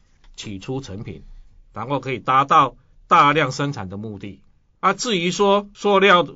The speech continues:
为什么会需要去改变它的形态，因为它需要加热变成半流体状态才能够射出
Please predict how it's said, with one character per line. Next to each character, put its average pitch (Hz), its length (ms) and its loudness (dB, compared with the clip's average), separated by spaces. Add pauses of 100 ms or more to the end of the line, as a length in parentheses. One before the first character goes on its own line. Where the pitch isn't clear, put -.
为 190 200 2
什 123 200 -6
么 127 100 -4
会 143 480 0
需 170 340 -8
要 160 200 4
去 156 160 -10
改 107 180 -8
变 143 180 -4
它 131 140 -4
的 127 120 -4
形 110 200 -14
态， 117 160 -8
因 170 340 -8
为 139 320 -2
它 151 140 -2
需 156 240 -8
要 143 160 0
加 139 320 0
热 139 240 -4 (340)
变 143 280 -4
成 110 240 -14 (120)
半 123 280 2
流 120 180 -6
体 98 160 -10
状 107 220 -8
态 104 240 -10 (240)
才 110 180 -12
能 113 180 -10
够 117 140 -8
射 107 220 -10
出 98 240 -14